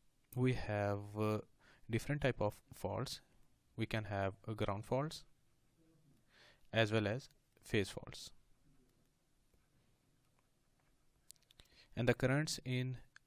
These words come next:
all the types of faults are different. So we, but now, as we have different type of fault currents, and also the Z S, the source impedance is also varying. It means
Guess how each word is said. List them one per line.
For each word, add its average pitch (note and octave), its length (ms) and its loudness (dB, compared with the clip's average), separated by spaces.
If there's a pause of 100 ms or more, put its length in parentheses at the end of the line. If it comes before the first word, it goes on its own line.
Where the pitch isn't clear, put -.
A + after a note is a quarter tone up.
(120)
all B2+ 160 4
the D3 100 4
types A#2+ 300 4
of A#2 80 4
faults G2 400 0
are G#2+ 100 2 (240)
different. - 380 -6
So - 140 -4
we, A#2 80 2 (280)
but B2 160 2
now, C#3+ 220 2 (920)
as B2 200 6
we D3 80 6
have C#3+ 100 6
different D3 300 2
type C#3 180 2
of B2+ 160 4 (160)
fault G#2 320 2
currents, B2+ 380 -2 (260)
and A#2 100 2
also C3 600 4 (240)
the A#2 100 0
Z A#2+ 220 6
S, G#2+ 260 4
the A2+ 140 0
source B2+ 560 2
impedance A2+ 500 -2
is A2 120 0
also G2+ 300 2
varying. G2 360 -2 (4000)
It - 180 2
means C#3 460 4